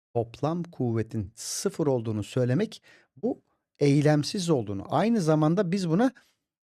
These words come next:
dengelenmiş kuvvet etkisinde diyoruz. Ama dengelenmemiş cisimlerde örneğin ci-, topa bir fu-, kuvvet uyguladığında ne yapıyor? Hareket şeklini, yani ne yapıyorsun? Hareket durumunu değiştiriyorsun arkadaşım bunun, değil mi?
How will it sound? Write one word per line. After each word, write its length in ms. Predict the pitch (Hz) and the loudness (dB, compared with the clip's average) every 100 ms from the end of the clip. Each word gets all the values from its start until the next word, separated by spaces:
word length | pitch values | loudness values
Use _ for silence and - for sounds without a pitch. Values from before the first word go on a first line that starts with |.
| - | 0
dengelenmiş 680 | 143 147 147 151 160 202 202 | 2 4 2 2 2 0 -4
kuvvet 340 | - 113 101 | -6 -8 -6
etkisinde 500 | 101 - - 101 90 | -8 -12 -14 -10 -10
diyoruz. 240 | 87 - - _ _ | -12 -18 -20 _ _
Ama 260 | 143 208 151 - _ _ - | -2 -2 -4 -8 _ _ -10
dengelenmemiş 1120 | 113 139 156 165 220 311 294 190 131 - - | 0 2 4 2 2 2 2 0 -2 -4 -8
cisimlerde 680 | 113 110 - 123 117 107 113 | -8 -6 -4 -2 -2 -2 -2
örneğin 520 | 190 185 175 170 143 | 0 2 0 0 -4
ci-, 160 | 135 - - | -8 -10 -4
topa 320 | 165 180 160 | -2 0 0
bir 100 | 175 | -2
fu-, 200 | - - _ | -4 -16 _
kuvvet 320 | - 151 196 196 | -4 0 0 0
uyguladığında 720 | 196 247 233 156 117 101 113 | 0 0 2 0 0 -4 -4
ne 120 | 143 | -2
yapıyor? 400 | 220 165 - 185 233 - - _ _ _ | 0 0 0 0 0 -8 -20 _ _ _
Hareket 380 | 123 131 127 - | -4 -2 -2 -6
şeklini, 680 | - - 131 _ 143 156 123 | -6 -8 -8 _ 0 0 0
yani 340 | 107 131 147 165 | 0 0 0 0
ne 40 | |
yapıyorsun? 300 | 170 160 151 | -2 -4 -4
Hareket 340 | 139 160 - 226 143 | -2 -2 -6 -8 -4
durumunu 540 | 151 175 180 208 135 | 0 0 0 -2 0
değiştiriyorsun 800 | 143 151 - - 180 220 - 110 | 0 0 -2 -2 0 0 -2 -6
arkadaşım 540 | 90 - - - - - | -8 -10 -12 -12 -12 -14
bunun, 180 | - 135 | -8 -2
değil 100 | |
mi? 120 | 156 | -2